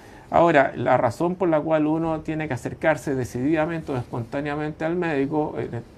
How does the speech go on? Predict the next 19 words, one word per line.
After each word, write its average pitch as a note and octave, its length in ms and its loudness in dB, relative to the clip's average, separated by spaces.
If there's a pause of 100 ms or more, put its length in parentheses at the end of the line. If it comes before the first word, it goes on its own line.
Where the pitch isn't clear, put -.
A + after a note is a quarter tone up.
(100)
puede B2 180 2
ser C3+ 160 -4
especialista, B2+ 640 -2
un A#2+ 120 -2
médico A#2+ 260 -2
internista A#2+ 640 -2
o A#2+ 200 -4
su C#3 140 -4
médico B2 300 -2
de A#2 80 0
cabecera, C3 480 0
es C3 80 -4
que D#3+ 100 0
uno C#3+ 160 0
perciba C#3 400 0
un C#3 80 -4
crecimiento C3+ 580 -6
del C3+ 120 -2
cuello, D#3+ 420 0